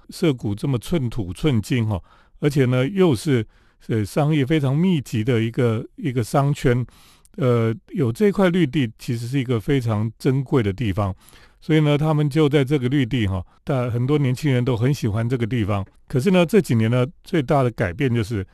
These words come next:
这个绿地变成立体化了，哦，它就变成一个三层楼高的一个商场，狭长型的，跨越好几个这个街区这样子。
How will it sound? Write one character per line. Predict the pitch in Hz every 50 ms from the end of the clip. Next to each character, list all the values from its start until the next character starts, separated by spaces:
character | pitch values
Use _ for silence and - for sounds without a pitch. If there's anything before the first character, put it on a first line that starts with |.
| _ _ _ -
这 | - 185
个 | 165 170
绿 | 208 220 190
地 | 143 165 156 127 117 - -
变 | - 160 135 127
成 | 101 101 101 98 113 123
立 | 185 180
体 | 127 - - 101 87
化 | - - 127 110 90
了， | 76 - _ _ _ _ _ _ _ -
哦， | - - 160 160
它 | - 156
就 | 151 151 147
变 | 151 175 160
成 | 123 123 123 123
一 | 131
个 | 127 - 131 120 117 120
三 | 104 - - 170 170 170 165
层 | - - 113 113 120
楼 | 107 101 104 117 -
高 | - 131 120 120 123
的 | 110 113 98 - - - - - _ _ - _
一 | 151
个 | 113 123 120
商 | - - 143 123 127 127
场， | - 104 85 - _ - - - -
狭 | - - - 143 117 127 165
长 | 180 143 123 113 117
型 | 104 - 117 98
的， | 101 107 101 - - - - - - -
跨 | - - 170 165
越 | 151 151 139 113
好 | 113 123 131
几 | 131 135 113
个 | 95 123 117 107
这 | 98 - 120
个 | 104 117 107
街 | 95 - - 147 131
区 | 120 - - - 120 117
这 | 123 127
样 | 110 98 87
子。 | - -